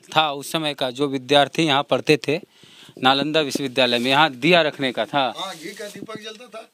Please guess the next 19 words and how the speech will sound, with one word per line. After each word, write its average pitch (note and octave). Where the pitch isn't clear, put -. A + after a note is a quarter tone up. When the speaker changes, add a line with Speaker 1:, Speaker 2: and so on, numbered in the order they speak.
Speaker 1:
हाँ। B2
Speaker 2:
जब D#3+
लाइट G3+
कटा A3
तो F3
घी E3
का F3
दीपक D#3+
Speaker 1:
और C3
यहाँ C#3
बेड D3+
होगा D3+
Speaker 2:
हाँ। -
Speaker 1:
और B2+
यहाँ C#3+
से D3
सीधे D3
निकल C#3+
के F3+